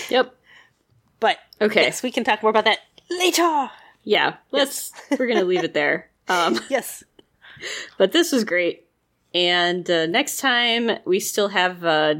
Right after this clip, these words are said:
Speaker 1: guilds and textile production to hit.
Speaker 2: Yes.
Speaker 1: Okay, so thanks for joining us. And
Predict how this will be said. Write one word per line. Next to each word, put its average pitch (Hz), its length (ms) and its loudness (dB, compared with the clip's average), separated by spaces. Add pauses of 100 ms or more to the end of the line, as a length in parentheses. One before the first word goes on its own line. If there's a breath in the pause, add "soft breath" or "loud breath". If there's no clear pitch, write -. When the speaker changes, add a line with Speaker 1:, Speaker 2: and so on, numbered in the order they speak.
(140)
Speaker 1:
guilds 220 440 0
and 151 320 -2 (600)
textile 202 560 0
production 170 540 -2
to 160 300 -4 (520)
hit. - 360 -2 (680)
Speaker 2:
Yes. - 340 -18 (460)
Speaker 1:
Okay, 294 400 0
so 269 520 2
thanks 277 380 -2
for 220 140 0
joining 180 400 2
us. - 460 -2 (420)
And 180 800 2